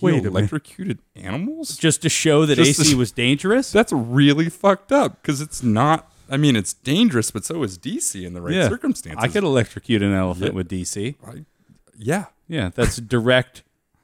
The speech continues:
Speaker 1: trunk current. That'd be D T C.
Speaker 2: <laughs> Right to the trunk
Speaker 1: Right to
Speaker 2: of
Speaker 1: the
Speaker 2: the
Speaker 1: trunk,
Speaker 2: elephant?
Speaker 1: yeah.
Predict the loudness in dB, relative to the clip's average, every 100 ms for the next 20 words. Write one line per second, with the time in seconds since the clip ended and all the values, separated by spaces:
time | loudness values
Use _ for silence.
0 | -4 2 2 2 -8 -4 0 0 -4 -10
1 | -10 -6 -4 -6 -8 -8 -8 -8 -10 -10
2 | -14 _ -8 -8 -8 -12 _ _ 0 2
3 | 2 -4 -6 -6 -2 2 4 4 4 4
4 | 6 6 6 6 4 4 2 2 2